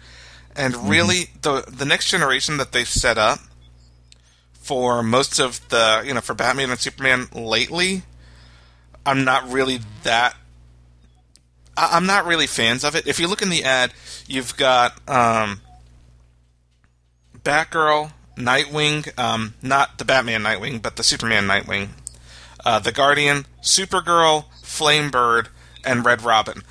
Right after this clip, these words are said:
Speaker 1: And really about the only character
Speaker 2: Yeah.
Speaker 1: I like on that page is Red Robin.
Speaker 2: Right.
Speaker 1: Uh, you know, if they had shown Superboy and Red Robin, and,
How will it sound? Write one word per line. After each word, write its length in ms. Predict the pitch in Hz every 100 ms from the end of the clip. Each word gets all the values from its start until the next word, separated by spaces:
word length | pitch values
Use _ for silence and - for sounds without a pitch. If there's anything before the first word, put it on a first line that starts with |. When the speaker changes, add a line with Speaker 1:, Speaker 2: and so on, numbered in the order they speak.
| - -
Speaker 1:
And 180 | 147
really 220 | 151 180 165
about 180 | 151
the 80 | 135
only 140 | 131 139
character 280 | 143 139
Speaker 2:
Yeah. 80 | 135
Speaker 1:
I 20 |
like 180 | 120 120
on 100 | 139
that 140 | 135 135
page 180 | 131 120
is 120 | 107
Red 160 | 127
Robin. 360 | 107 95 90 - - - - - - - - - -
Speaker 2:
Right. 240 | 82 82 80 - -
Speaker 1:
Uh, 380 | 117 110 107 110
you 100 | 131
know, 200 | 123 107 -
if 200 | 131 -
they 160 | 156
had 180 | 165 151
shown 640 | - 156 139 127 123 113
Superboy 1040 | 110 - - 170 151 139 120 113 110 87 - - - - -
and 560 | 117 110 107 104 110 117
Red 220 | 117 110
Robin, 500 | 98 92 98 101 110 - - - -
and, 720 | 120 110 107 107 107 107 107